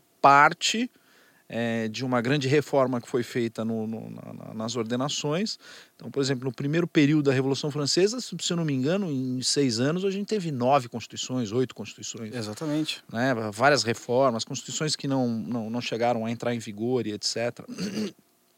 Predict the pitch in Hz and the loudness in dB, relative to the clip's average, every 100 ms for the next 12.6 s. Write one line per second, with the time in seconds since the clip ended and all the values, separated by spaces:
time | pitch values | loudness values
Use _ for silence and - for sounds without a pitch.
0 | _ - 151 165 190 - 220 - 127 151 | _ -2 4 4 4 0 -6 -4 -2 -2
1 | 123 156 170 - 208 - - - - _ | 0 0 0 -4 -8 -18 -20 -20 -20 _
2 | _ - 233 202 180 156 180 190 - 185 | _ 0 2 4 4 4 2 0 0 2
3 | 190 196 190 220 202 196 - 214 190 180 | 4 4 8 8 8 4 0 2 4 6
4 | - - - 151 131 127 220 311 311 269 | 4 2 4 2 0 -2 0 2 2 0
5 | 233 185 - 156 143 - 143 127 123 202 | 0 -2 -2 0 0 0 -2 -2 2 2
6 | - 180 156 135 127 - 110 - 101 101 | 6 6 6 4 0 -4 -2 -2 0 -2
7 | 165 - _ _ _ _ _ _ _ _ | -4 -8 _ _ _ _ _ _ _ _
8 | _ - 120 127 123 139 131 123 107 117 | _ -8 2 4 4 2 2 4 6 6
9 | 113 107 - - 101 120 165 196 - - | 4 2 0 2 4 4 2 -6 -12 -20
10 | - - - 208 247 180 196 - 180 208 | -20 -20 -6 0 2 4 4 4 2 2
11 | 220 - _ - 180 196 180 123 117 107 | 0 -4 _ 4 6 8 6 2 -2 -4
12 | 92 - - - - | -2 0 0 0 -6